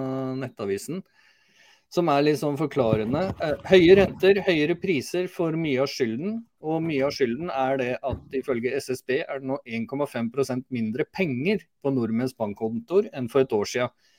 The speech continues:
Det vil si at vi nordmenn, vi begynner nå å spise av sparepengene våre, og det er ganske drastisk. En komma fem prosent, når du tenker på at det er milliarder av kroner som er, eh, spart. Til sammen i Norge,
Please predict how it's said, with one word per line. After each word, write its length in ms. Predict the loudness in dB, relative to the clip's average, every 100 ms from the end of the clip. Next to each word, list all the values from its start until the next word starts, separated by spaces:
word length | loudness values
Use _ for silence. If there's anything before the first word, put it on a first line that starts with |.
| _ _ _ _ _ _
Det 80 | 6
vil 80 | 12
si 80 | 10
at 160 | 10
vi 100 | 6 4 2
nordmenn, 400 | 0 2 2 2
vi 100 | 2
begynner 320 | 2 2 2
nå 160 | 2 0 0
å 160 | -4
spise 960 | -6 -12 -10 -6 -4 -6 -8 -12 -4 -4
av 240 | 0 0 0
sparepengene 640 | 0 0 0 -4 -6 -4
våre, 260 | -2 -2 -2
og 160 | -2 0
det 140 | 0
er 60 | 0
ganske 260 | -2 -4
drastisk. 640 | 0 -2 2 0 0 -6 -18 _ _ _
En 240 | -4 -4
komma 160 | 0 -2
fem 240 | -2 -4
prosent, 560 | -2 -2 -2 -4 -8 -18 _ -2
når 160 | 0
du 80 | 0
tenker 160 | -2 -2
på 140 | -2
at 80 | 0
det 80 | 0
er 60 | 0
milliarder 480 | 0 0 0 0
av 80 | -2
kroner 400 | 0 -2 -2 -4
som 240 | -4 -4 -2
er, 240 | 0 -2
eh, 480 | -2 -4 -4 -4 -6
spart. 460 | 0 0 0 -6 _ _ _ _ _ _ _ _ _ _
Til 140 | -2 2
sammen 320 | 4 4 2
i 80 | 2
Norge, 380 | 0 0 -4